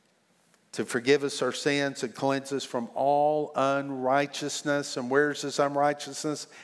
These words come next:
In our soul, in your mind, will, and emotions. It's not in your spirit. Your spirit is sealed by the Holy Spirit and belongs to God once you're a believer. But your soul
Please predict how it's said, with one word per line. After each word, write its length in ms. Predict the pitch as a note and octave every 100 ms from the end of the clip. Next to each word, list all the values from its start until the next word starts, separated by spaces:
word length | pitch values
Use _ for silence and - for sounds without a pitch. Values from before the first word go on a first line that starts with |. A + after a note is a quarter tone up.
| -
In 200 | C3+ C#3
our 160 | C3 C3
soul, 580 | - C3+ A2+ F#2 F2+ - - - - -
in 120 | A#2+ A#2
your 140 | A2+
mind, 520 | A#2 C3 C#3+ C#3+ C3
will, 380 | C3+ C#3 C#3 C#3
and 160 | B2+ C3
emotions. 640 | B2+ A#2+ A#2 - G2+ F#2
It's 200 | G#2 -
not 200 | C3 C3+
in 60 | B2+
your 100 | A#2+
spirit. 480 | - D3 D3 D3 - - -
Your 120 | A2+
spirit 480 | - - D3 C#3+ B2
is 100 | A2+
sealed 720 | - F3 E3+ C3 F#2+ E2 - - _ _
by 140 | A#2+ A2+
the 120 | A2+
Holy 300 | B2 C3+ C3+
Spirit 480 | - - G2 F2 - - - - -
and 160 | A2+
belongs 500 | A#2 A#2+ C#3 D3 C#3 C#3+
to 80 |
God 460 | C3 A#2+ A#2 A2 A2
once 280 | A#2+ B2 -
you're 100 | C3
a 40 |
believer. 600 | A#2+ B2 C3+ C#3 A2 F#2+ - - - -
But 300 | B2+ A#2 A#2
your 200 | C#3 D3+
soul 800 | C#3+ - - D#3 C#3 G2+ F#2+ F2+